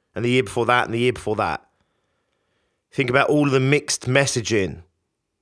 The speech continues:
that's been pumped into you through media, through T V. No wonder the majority of people are confused in this country. You're allowed to gather on Christmas, but they're suggesting that you don't.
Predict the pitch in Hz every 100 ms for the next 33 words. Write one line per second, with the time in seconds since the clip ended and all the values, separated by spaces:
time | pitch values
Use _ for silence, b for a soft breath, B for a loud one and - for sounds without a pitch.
0 | _ _ _ _ _ - - 123 120 110
1 | 95 _ - - 147 - 139 143 - 113
2 | 110 69 - - _ _ _ - 117 113
3 | 131 127 127 120 120 104 - 117 117 120
4 | 117 - _ _ _ _ _ _ _ _
5 | _ _ _ _ _ _ _ _ _ _
6 | _ _ _ _ _ _ _ _ _ 120
7 | 127 143 160 175 147 120 113 117 - 139
8 | 147 127 123 - 147 127 123 107 110 -
9 | 131 131 117 117 104 - 110 90 98 76
10 | - _ _ _ _ _ _ _ _ -
11 | 123 127 143 156 147 131 147 139 131 120
12 | - 139 - 127 - 127 110 110 104 135
13 | 131 - 117 113 104 98 107 98 85